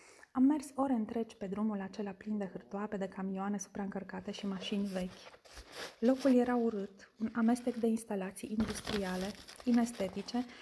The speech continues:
printre care se iveau pasaje magnifice. După ce s-a întunecat, am ajuns și noi. Am intrat în curtea unui bloc de beton. Un câine mare și lățos era legat lângă un garaj și lătra furios. „Asta e casa lui Rama,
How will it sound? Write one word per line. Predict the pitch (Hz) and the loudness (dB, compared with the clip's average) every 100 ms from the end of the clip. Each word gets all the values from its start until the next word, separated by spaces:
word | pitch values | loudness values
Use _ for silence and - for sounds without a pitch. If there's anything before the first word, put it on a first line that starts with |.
| - - | -20 -8
printre | - 269 269 | 4 6 6
care | 269 262 | 4 2
se | 269 | 4
iveau | 233 226 233 | 2 2 0
pasaje | 233 226 - 202 | 0 -4 -4 -4
magnifice. | 214 202 190 190 185 180 - 190 - - - - _ | -2 -4 -2 -4 -4 -10 -12 -14 -14 -20 -20 -20 _
După | - 226 | -4 -2
ce | 311 | 0
s-a | 311 | 2
întunecat, | 320 269 240 240 240 | 2 4 2 2 0
am | 233 | 0
ajuns | 214 220 226 | 0 0 0
și | - | 0
noi. | 202 180 180 185 - | -2 0 -4 -6 -4
Am | 220 | -2
intrat | 208 214 262 | 0 0 2
în | 277 | 4
curtea | 262 254 247 | 4 4 4
unui | 226 | 4
bloc | 202 196 208 208 | 4 0 -2 -2
de | 196 | -4
beton. | 190 196 190 180 175 | -2 -4 -4 -4 -4
Un | 208 214 | 0 0
câine | 214 269 277 | 4 6 6
mare | 226 233 | 6 2
și | 226 214 | 0 -2
lățos | 196 190 220 | -4 -4 -6
era | 220 202 | -4 -4
legat | 196 185 214 208 | -4 -4 -6 -4
lângă | 196 196 | -4 -2
un | 190 | -4
garaj | 190 185 208 208 202 | -4 -4 -6 -8 -12
și | - 226 | -6 -2
lătra | 202 196 190 | -2 -2 -8
furios. | - 202 190 185 - _ - - - - - - | -6 -6 -4 -6 -10 _ -20 -20 -20 -20 -20 0
„Asta | 254 254 | 2 4
e | 302 | 4
casa | 285 240 247 | 4 0 0
lui | 247 240 | 4 4
Rama, | 233 247 233 220 214 | 6 4 4 0 -6